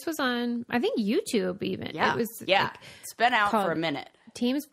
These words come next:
Speaker 1: Foxcatcher. I'm probably the last to know about it because you say Steve Carell's in a movie about
Speaker 2: Yes.
Speaker 1: it.
Speaker 2: Yes. We've,
Speaker 1: So
Speaker 2: we've already
Speaker 1: everyone's
Speaker 2: made
Speaker 1: probably
Speaker 2: the
Speaker 1: already seen this.
Speaker 2: Right.
Speaker 1: But you, I loved that you were absolutely right. It is a mixture of Ticklish,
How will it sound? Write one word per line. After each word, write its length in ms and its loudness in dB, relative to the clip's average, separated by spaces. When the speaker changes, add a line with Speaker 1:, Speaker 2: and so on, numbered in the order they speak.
Speaker 1:
Foxcatcher. 480 2
I'm 180 4
probably 240 2
the 120 2
last 360 0
to 80 0
know 200 4
about 220 0
it 60 -2
because 260 0
you 140 0
say 400 0
Steve 320 -2
Carell's 360 0
in 80 -2
a 40 -2
movie 520 0
about 560 -2
Speaker 2:
Yes. 240 -2
Speaker 1:
it. 80 -16
Speaker 2:
Yes. 200 -12
We've, 160 -8
Speaker 1:
So 140 2
Speaker 2:
we've 80 0
already 140 0
Speaker 1:
everyone's 300 2
Speaker 2:
made 100 -4
Speaker 1:
probably 200 2
Speaker 2:
the 60 2
Speaker 1:
already 240 -2
seen 320 -8
this. 260 -4
Speaker 2:
Right. 140 -10
Speaker 1:
But 240 2
you, 360 2
I 340 2
loved 440 0
that 100 2
you 200 2
were 80 2
absolutely 500 0
right. 300 0
It 180 0
is 200 0
a 100 0
mixture 840 0
of 280 -2
Ticklish, 760 0